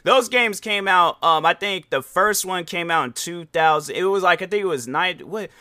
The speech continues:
let, let me just actually see when, like, uh, those games, uh, came out, 'cause I think three came out,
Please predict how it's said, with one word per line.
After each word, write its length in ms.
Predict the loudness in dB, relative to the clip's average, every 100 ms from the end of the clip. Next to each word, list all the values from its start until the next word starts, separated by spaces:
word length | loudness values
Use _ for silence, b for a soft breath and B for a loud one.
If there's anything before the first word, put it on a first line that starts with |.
| b
let, 380 | -4 -2 0 0
let 100 | 0
me 120 | 0
just 200 | -2 2
actually 440 | 4 4 2 -4
see 320 | -4 -2 -2 -2
when, 320 | -2 -2 -2
like, 320 | -2 -2 -4
uh, 340 | -4 0 0 -2
those 280 | -2 -4
games, 400 | -4 -6 -6 -8 -14 -8
uh, 180 | -4 -4
came 220 | -2 -2
out, 140 | -2 -2
'cause 140 | 0
I 80 | 0
think 440 | 0 -2 -4 -6
three 280 | -2 0 0
came 320 | -2 -4 0
out, 340 | 4 6 4